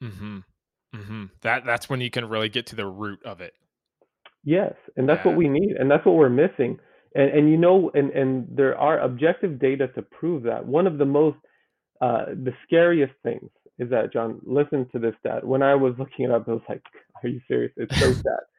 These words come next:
Speaker 2: but it's so true.
Speaker 1: Mm-hmm.
Speaker 2: So there are a hundred and fifteen million,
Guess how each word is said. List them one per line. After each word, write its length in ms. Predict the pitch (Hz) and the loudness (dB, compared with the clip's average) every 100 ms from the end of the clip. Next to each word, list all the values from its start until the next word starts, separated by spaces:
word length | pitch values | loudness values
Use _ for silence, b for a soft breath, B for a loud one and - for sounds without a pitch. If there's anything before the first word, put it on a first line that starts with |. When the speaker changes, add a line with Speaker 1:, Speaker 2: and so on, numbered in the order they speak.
| _ _ - | _ _ 2
Speaker 2:
but 180 | 151 147 | 6 8
it's 160 | 135 | 6
so 160 | 175 151 - | 6 4 4
true. 160 | 131 110 _ _ - | -2 -2 _ _ -14
Speaker 1:
Mm-hmm. 140 | 120 123 | -4 4
Speaker 2:
So 300 | 139 131 - - - | 6 6 0 -16 -2
there 240 | 147 165 | 4 6
are 240 | 160 165 143 | 6 6 6
a 160 | 135 131 | 2 2
hundred 380 | 160 180 180 156 | 0 2 0 0
and 180 | 139 127 | -2 -2
fifteen 560 | 165 165 - 160 160 151 | -2 -2 -2 -2 0 0
million, 480 | 135 135 135 160 | 0 2 0 -2